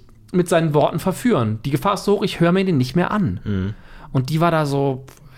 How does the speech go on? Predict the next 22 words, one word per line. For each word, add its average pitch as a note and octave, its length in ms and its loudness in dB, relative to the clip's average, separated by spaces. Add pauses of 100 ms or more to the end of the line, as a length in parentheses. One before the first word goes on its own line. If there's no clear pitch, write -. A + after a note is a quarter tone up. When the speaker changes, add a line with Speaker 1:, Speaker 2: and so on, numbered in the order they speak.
(280)
Speaker 1:
um, D3 140 0
ungefähr D3 580 -4
zurückrechnen, C3 800 -10
die B2 60 -8
wird C3 120 -8
da C#3+ 60 -2
so C3 200 -4
neun, C#3+ 540 0
zehn, F3 420 -2
neun D3+ 180 0
oder C#3 120 2
zehn G3 240 0
gewesen A#2 320 2
sein. A#2 240 0
Also A#2+ 160 0
auch C3 100 -2
schon B2+ 360 2 (380)
so, - 160 -2
dass C3+ 200 0
du C#3+ 80 -8
Sachen C3+ 240 0
checkst. - 540 -6